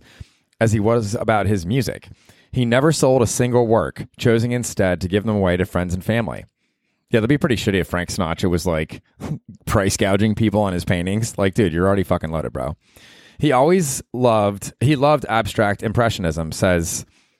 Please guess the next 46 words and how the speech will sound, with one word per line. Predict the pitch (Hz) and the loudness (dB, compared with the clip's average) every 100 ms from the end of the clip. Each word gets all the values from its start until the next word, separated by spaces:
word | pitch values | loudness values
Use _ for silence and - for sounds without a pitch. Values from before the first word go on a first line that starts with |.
| _ _ - | _ _ -8
Santelli. | - 95 87 92 98 120 123 - | -4 -2 0 2 4 2 0 -2
I | |
don't | 87 | 0
know | 80 | 0
who | 73 | 0
that | |
is, | 69 | -2
dude. | - 71 71 _ | -2 -4 -4 _
Okay, | - 92 87 | -2 0 0
I | 95 | -2
just | - | -2
clipped | - - | -2 0
the | |
one | 85 85 | 0 0
post, | 87 82 78 - - _ _ _ | 2 2 0 -6 -16 _ _ _
the | 87 | 0
one | 87 87 85 | 0 0 -2
paragraph | - 87 82 82 80 | 0 2 2 0 -2
from | 92 | -6
this | 80 | -2
article. | 85 80 82 95 | 0 0 0 0
I | 92 | 2
didn't, | 101 101 | 0 0
like, | 98 - - - _ _ _ | -2 -4 -14 -20 _ _ _
clip | - 131 - | -2 0 0
the | 117 | 0
post | 123 113 110 110 110 | 2 4 4 2 2
and | 110 | 0
then | 104 | 0
find | 110 104 104 | 0 0 0
that | 104 - | -2 -2
person's | 113 98 104 98 | -2 -2 -4 -4
first | - 107 - | 0 0 0
name | 110 101 101 101 | -2 0 0 -2
and | 98 | -2
then | 98 | -4
find | - 101 101 | -2 -2 2
what | 104 101 | 0 2
their | 107 101 95 - - _ | 2 2 0 -8 -20 _
relation | 98 107 98 101 - 101 | -2 0 2 0 0 -2
to | |
Frank | - 104 95 | 0 -2 -2
Sinatra. | - 104 101 - | -2 -2 -2 0
Dude, | 123 110 | 0 2
I | 101 | 2
just, | 123 | 0